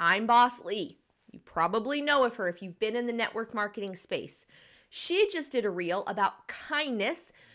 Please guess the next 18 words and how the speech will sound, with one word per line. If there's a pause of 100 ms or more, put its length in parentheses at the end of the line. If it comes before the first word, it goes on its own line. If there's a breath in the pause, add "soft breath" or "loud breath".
(120 soft breath)
being
her
number
one (140)
core
value. (680 soft breath)
So
maybe
you
put
a (320 loud breath)
post
in
your
stories
and
you
say,